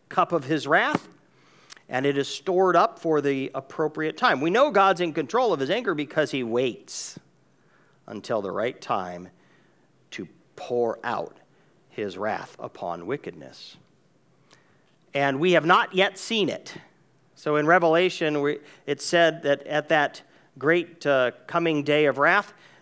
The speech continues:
the cup of God's, uh, wrath will be poured out undiluted,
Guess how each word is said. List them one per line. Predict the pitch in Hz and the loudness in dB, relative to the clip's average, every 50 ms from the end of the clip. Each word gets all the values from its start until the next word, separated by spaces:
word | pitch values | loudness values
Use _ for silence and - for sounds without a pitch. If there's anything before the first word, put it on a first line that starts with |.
| _ _ - | _ _ -8
the | 123 127 127 123 | -4 -4 -4 -4
cup | - - 208 214 - | -4 -2 -2 0 2
of | 202 170 151 | 0 -2 0
God's, | 151 180 175 170 170 170 165 156 - - - _ _ _ - _ _ _ _ _ _ _ _ _ _ _ _ _ - | 2 4 4 6 6 4 2 -2 -8 -16 -18 _ _ _ -20 _ _ _ _ _ _ _ _ _ _ _ _ _ -14
uh, | - 139 - - 180 - - | -14 -14 -14 -14 -16 -14 -10
wrath | 165 139 139 170 185 220 247 - | -4 0 2 2 2 2 0 -2
will | 165 165 165 160 | -2 0 0 0
be | 147 151 147 | 0 -2 -6
poured | 143 - - - - 220 220 226 226 214 - - | -6 -10 -12 -2 2 2 4 4 2 2 -2 -4
out | 175 175 185 196 - - - - _ _ _ _ _ _ _ _ _ _ _ _ _ _ _ - | -4 0 0 0 -2 -4 -12 -20 _ _ _ _ _ _ _ _ _ _ _ _ _ _ _ -2
undiluted, | 165 185 185 175 165 151 156 160 165 165 165 143 107 - - - - | 0 0 2 4 4 4 4 4 2 2 0 0 -2 -6 -10 -14 -20